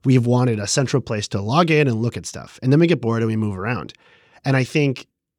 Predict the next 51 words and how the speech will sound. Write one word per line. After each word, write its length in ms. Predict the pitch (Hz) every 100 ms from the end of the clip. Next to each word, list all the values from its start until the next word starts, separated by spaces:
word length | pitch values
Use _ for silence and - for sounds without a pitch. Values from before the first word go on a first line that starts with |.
| _ _ 120
the 120 | 127
reason 300 | 147 147 143
why 140 | 123
it 40 | 113
was 120 | 110
so 100 | 117
attractive 720 | 104 127 127 120 104 101 - _
for 320 | - - 95
someone 260 | 92 110 101
like 120 | 95 104
Elon 200 | 92 98
Musk 440 | 131 82 - - _ - _ _
is 160 | 117 107
because 400 | 120 131 113 - -
you 140 | 127
can 200 | 135 120
point 280 | 107 175 147
at 80 | 110
it 60 |
and 60 | 90
be 60 | 107
like, 160 | 98 151
"All 60 |
right, 220 | 175 180
that's 220 | 139 147 151
the 100 | 147
internet. 320 | 107 90 -
I 80 | 117
don't 120 | 117
have 120 | 147 147
to 40 |
think 140 | 147
about 140 | 131 107
the 80 | 117
rest. 320 | 123 - -
I 60 | 113
can 140 | 101
think 160 | 131 117
about 280 | - 104 -
all 140 | 135 143
the 60 |
people 240 | 160 139 127
on 80 | 123
Twitter 300 | 156 131 113
who 100 | 110
will 140 | 104
tell 280 | - 175 175
me 160 | 127
about 240 | 104 90 -
the 80 | 76
rest." 420 | 65 - -